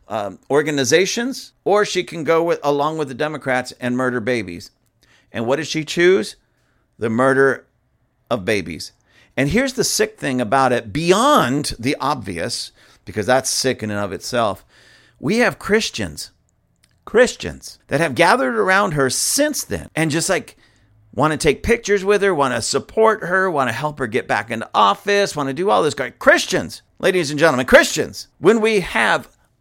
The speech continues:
other conservatives running for that position that are a hundred percent against abortion, but those Christians aren't backing them up, they're backing her up. I could tell you why, but I'm gonna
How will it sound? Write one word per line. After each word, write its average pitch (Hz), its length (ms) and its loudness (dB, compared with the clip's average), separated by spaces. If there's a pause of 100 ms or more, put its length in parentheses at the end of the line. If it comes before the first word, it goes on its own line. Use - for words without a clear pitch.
(300)
other 220 560 2 (100)
conservatives 143 1000 -2 (720)
running 175 420 2
for 170 140 -2
that 165 240 0
position 131 640 0 (380)
that 135 120 2
are 139 120 2
a 131 80 2
hundred 156 340 -2
percent 147 340 -2
against 147 320 -6
abortion, 101 540 -6 (580)
but 147 120 4
those 196 180 4
Christians 240 480 2
aren't 214 300 0 (640)
backing 185 540 2
them 262 280 8
up, 120 260 2 (140)
they're 151 140 -2
backing 143 400 -2
her 139 320 0
up. - 260 -8
I 180 120 2
could 294 160 -8
tell 208 200 2
you 120 140 0
why, 95 720 0
but 120 100 0
I'm 175 140 2
gonna 120 340 0